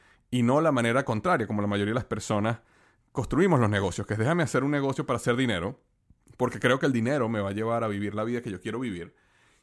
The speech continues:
Y después nos damos cuenta de que a veces nos hacemos esclavos del negocio,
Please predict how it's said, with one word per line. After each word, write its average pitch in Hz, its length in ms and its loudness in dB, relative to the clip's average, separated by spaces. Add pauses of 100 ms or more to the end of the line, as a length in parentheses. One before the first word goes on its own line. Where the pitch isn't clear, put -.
Y 120 100 -4
después 123 220 -4
nos 175 80 -2
damos 165 240 -4
cuenta 110 440 -4
de 98 140 -6
que 92 220 -6 (220)
a - 100 -6
veces 117 200 -4
nos 143 100 -2
hacemos 113 300 -4
esclavos 147 500 -4
del 107 140 -4
negocio, 90 400 -10